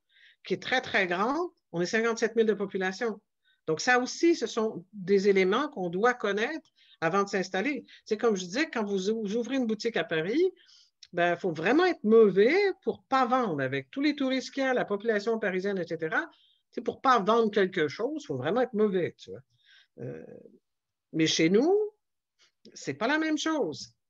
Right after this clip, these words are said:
Tu sais, nous autres, par exemple, je vous donne un exemple, euh, dans, dans un village, dans une ville qui est pas loin de chez nous, treize mille habitants,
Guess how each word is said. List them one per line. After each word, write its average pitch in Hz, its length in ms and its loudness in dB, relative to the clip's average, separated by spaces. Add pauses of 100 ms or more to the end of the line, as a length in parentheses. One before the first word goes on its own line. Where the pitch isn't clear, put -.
(180)
Tu 233 60 2
sais, 269 80 2
nous 226 180 2
autres, 285 160 2
par 220 140 0
exemple, 240 320 -2
je - 40 -16
vous 196 80 -8
donne 220 180 0
un 190 100 0
exemple, 202 520 -4
euh, 160 140 0 (800)
dans, 165 260 -6
dans 151 340 -8
un 165 40 -2
village, 165 400 -2
dans 131 280 -6
une 143 120 -8
ville 240 200 -2
qui - 100 -10
est - 20 -8
pas 165 120 -6
loin 170 100 -4
de 180 60 -8
chez 170 100 -8
nous, 226 100 -6
treize 160 240 -4
mille 151 100 -2
habitants, 139 280 -8